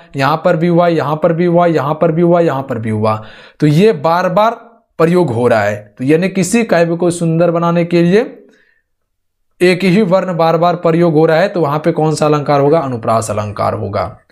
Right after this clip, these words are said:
अगला है, चलिए इस क्वेश्चन का राइट आंसर बताइएगा, सही अव्यय का भेद होगा रेखांकित शब्दों के लिए। तो दिन भर जो है फ्रेंड,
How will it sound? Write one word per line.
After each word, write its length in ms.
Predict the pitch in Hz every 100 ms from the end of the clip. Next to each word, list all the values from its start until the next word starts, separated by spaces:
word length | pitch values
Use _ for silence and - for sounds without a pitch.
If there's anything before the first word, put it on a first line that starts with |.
| -
अगला 260 | 117 151
है, 320 | 156 160 170 _ - - - -
चलिए 200 | 160 165
इस 180 | 196 170
क्वेश्चन 280 | 190 180 175
का 80 | 175
राइट 280 | 170 170 -
आंसर 240 | 156 165
बताइएगा, 460 | 165 156 160 165 165
सही 340 | 160 165 175
अव्यय 360 | - 147 135 156
का 140 | 156
भेद 280 | 123 110 117
होगा 300 | 101 101 98 95 - _ _ -
रेखांकित 760 | 147 143 139 147 139 185 - _ -
शब्दों 420 | - 117 113 117
के 180 | 110 107
लिए। 260 | 104 104 107 - _ _ _ _ _ _ _ _ _ _ _ _ -
तो 60 | 127
दिन 280 | 127 180
भर 200 | 160 185
जो 140 | 165 156
है 80 | 147
फ्रेंड, 320 | 170 196